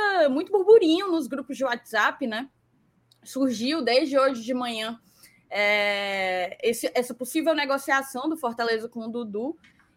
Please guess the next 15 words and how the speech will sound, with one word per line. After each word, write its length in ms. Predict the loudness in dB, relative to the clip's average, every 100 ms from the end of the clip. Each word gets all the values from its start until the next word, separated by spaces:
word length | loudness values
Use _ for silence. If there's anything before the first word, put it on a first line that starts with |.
| _
E 540 | -12 -8 -6 -4 6
dentre 340 | 8 8 6 4
outras 380 | 4 4 0 2
coisas, 600 | 4 6 6 2 -6 -6
né? 160 | -4
Outras 920 | -2 -6 -6 -4 -4 -6 -10 -16 -16 -20 _ _ _
fofocas 440 | 0 2 0 0
e 60 | -2
futricas 600 | -4 -4 -6 -4 -6 -6
que, 380 | -12 -10 -10 -14
que 80 | -12
tem 200 | -10 -6
rolado 340 | 0 0 -2
por 180 | -8 -6
aí. 320 | -4 -6 -12